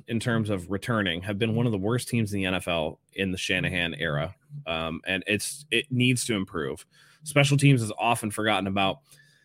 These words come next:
especially when you, you know, Wishnowsky is, is pretty good for a punter. Um, you know, Gould, when he's not being a head case, is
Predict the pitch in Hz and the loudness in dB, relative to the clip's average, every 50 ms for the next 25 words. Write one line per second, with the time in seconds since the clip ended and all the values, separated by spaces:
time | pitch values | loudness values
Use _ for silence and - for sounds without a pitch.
0 | _ _ - 160 143 - 202 190 - 185 156 147 139 135 131 127 131 139 123 110 | _ _ -2 0 4 6 4 6 8 8 8 10 10 8 6 4 4 2 2 2
1 | 107 107 - _ - 127 127 143 139 - 160 151 151 143 143 - 143 131 120 107 | 2 -2 -6 _ -4 0 2 2 2 2 2 2 2 2 4 4 4 4 4 4
2 | - - - - - 117 - - - 131 117 104 90 104 101 101 101 - - 95 | 0 -6 -10 -8 -8 -8 -6 0 2 2 2 2 2 2 2 2 2 0 -2 -2
3 | 92 92 80 - - - - - 98 98 95 - 90 87 90 90 - _ _ _ | -2 -2 -2 -4 -8 -12 -12 -8 -8 -8 -6 -4 -4 -6 -6 -8 -10 _ _ _
4 | _ - 95 98 95 95 95 95 95 95 104 147 - _ _ _ _ _ _ _ | _ -4 -2 0 0 2 0 0 0 -2 -6 -8 -20 _ _ _ _ _ _ _
5 | _ _ _ _ _ _ _ _ _ _ _ _ _ _ _ _ - - - 117 | _ _ _ _ _ _ _ _ _ _ _ _ _ _ _ _ -12 -2 -2 0
6 | 98 82 82 - _ _ _ _ _ _ _ _ _ - 139 135 - 139 139 139 | 0 0 -6 -8 _ _ _ _ _ _ _ _ _ -12 -6 4 8 10 10 12
7 | 143 143 131 123 - - _ _ _ - - _ _ _ _ - - 123 120 120 | 10 10 8 4 -2 -6 _ _ _ -20 -20 _ _ _ _ -4 0 2 4 4
8 | 110 113 135 123 113 127 127 117 107 107 123 120 113 - 117 113 - - 110 101 | 4 4 2 4 4 4 4 4 4 4 4 2 4 4 4 4 4 2 -2 -6
9 | - - | -8 -10